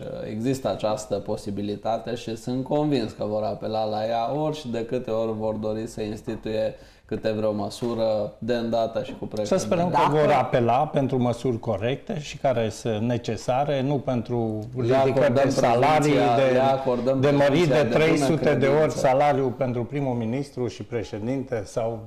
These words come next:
Speaker 2: prostii din astea.
Speaker 1: Eu le acord, le acord această încredere, dar mai discutăm peste vreo câteva
Speaker 2: Sigur,
Speaker 1: luni.
Speaker 2: sigur. Dar, e, și impresia mea a fost că e o echipă de oameni serioși care va încerca să facă treabă bună.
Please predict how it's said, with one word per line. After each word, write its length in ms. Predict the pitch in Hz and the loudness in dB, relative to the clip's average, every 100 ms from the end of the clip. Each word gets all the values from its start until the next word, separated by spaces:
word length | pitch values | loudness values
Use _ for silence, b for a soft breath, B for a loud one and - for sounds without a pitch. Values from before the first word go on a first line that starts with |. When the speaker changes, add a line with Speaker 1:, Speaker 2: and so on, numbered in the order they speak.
| - | -16
Speaker 2:
prostii 420 | - 120 117 - 135 | -6 -6 -6 -6 -4
din 200 | 117 120 | -2 -2
astea. 380 | 127 - 127 120 | -4 -4 -2 0
Speaker 1:
Eu 200 | 151 190 | 2 4
le 80 | 180 | 4
acord, 500 | 165 180 139 107 - - | 2 2 0 0 -6 -8
le 160 | 139 127 | -2 0
acord 400 | 131 160 139 113 | 0 0 0 0
această 540 | 110 120 117 - 113 113 107 107 107 107 - | 0 -2 -2 -4 -2 0 2 2 0 -2 -4
încredere, 680 | 117 117 123 123 127 139 139 | -4 -2 -2 0 0 2 0
dar 600 | 120 123 151 - - - _ - - - | 2 2 2 0 -8 -16 _ -20 -16 -6
mai 140 | 131 | -2
discutăm 520 | 131 131 - 143 135 110 | -2 -4 -4 -4 -4 -4
peste 280 | 113 110 | -8 -8
vreo 160 | 110 110 | -6 -6
câteva 280 | - - 127 | -6 -4 -2
Speaker 2:
Sigur, 200 | 113 110 | 0 -2
Speaker 1:
luni. 180 | 104 110 | -4 -8
Speaker 2:
sigur. 260 | 113 98 107 | -10 -8 -8
Dar, 260 | 151 175 170 | -2 -2 0
e, 380 | 175 156 147 143 147 147 - | 0 0 -2 -4 -6 -8 -10
și 200 | - 175 | -8 -6
impresia 480 | 147 147 143 - 123 | -4 -4 -6 -4 -6
mea 180 | 127 117 | -6 -6
a 40 | |
fost 300 | - 127 - | -8 -10 -10
că 80 | 123 113 110 123 | -8 -6 -6 -6
e 40 | 165 | -4
o 40 | |
echipă 360 | 147 143 151 135 | -4 -6 -8 -6
de 80 | 120 | -4
oameni 300 | 131 123 104 | -6 -8 -8
serioși 420 | 120 110 127 127 | -8 -6 -6 -8
care 180 | 131 120 | -6 -4
va 120 | 143 | -4
încerca 380 | 139 147 139 104 | -6 -8 -10 -10
să 140 | - | -12
facă 280 | 113 131 120 | -10 -8 -8
treabă 340 | 113 120 113 | -8 -6 -6
bună. 300 | 107 95 80 | -6 -8 -14